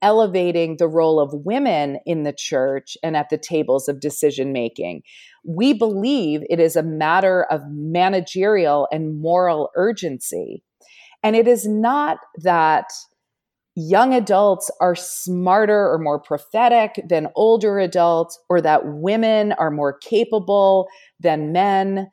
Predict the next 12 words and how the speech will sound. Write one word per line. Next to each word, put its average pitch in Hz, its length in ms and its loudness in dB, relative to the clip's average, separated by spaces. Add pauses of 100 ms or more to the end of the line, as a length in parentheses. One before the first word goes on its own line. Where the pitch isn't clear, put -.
(200)
or 180 160 2
that 160 280 4
laity 202 960 2 (100)
are 165 140 0
more 143 560 0 (560)
experienced 233 1300 -2
than 170 220 0
the 160 120 -2
ordained. 156 840 -2 (240)
No, 220 600 -2
it's - 240 -4
simply 214 800 -2